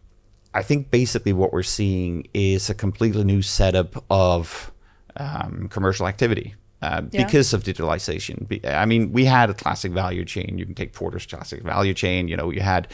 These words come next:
Speaker 1: you know, uh, inbound, production, outbound, sales and marketing, and then after service as your core activities. But
Speaker 2: Mm.
Speaker 1: today,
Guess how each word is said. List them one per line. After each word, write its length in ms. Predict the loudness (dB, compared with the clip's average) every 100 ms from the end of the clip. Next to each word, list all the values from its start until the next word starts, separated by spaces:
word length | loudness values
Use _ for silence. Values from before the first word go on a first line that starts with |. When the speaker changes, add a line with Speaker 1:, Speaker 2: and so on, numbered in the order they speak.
| -16 -12 -2
Speaker 1:
you 120 | 2
know, 240 | 4 4
uh, 260 | 4 4 4
inbound, 640 | 4 4 6 6 4 2
production, 420 | 2 2 2 2 2
outbound, 720 | 2 2 2 2 0 -2 0
sales 320 | 2 2 2
and 80 | 2
marketing, 560 | 0 0 -4 -2 -4
and 120 | -4 -4
then 240 | -2 -2 -2
after 260 | -2 -2
service 340 | -4 -2 -2 -4
as 180 | -6 -6
your 80 | -8
core 280 | -2 -2 -2
activities. 560 | -2 -2 -2 -4 -6
But 160 | -6 -4
Speaker 2:
Mm. 40 |
Speaker 1:
today, 560 | -2 2 4 2 -2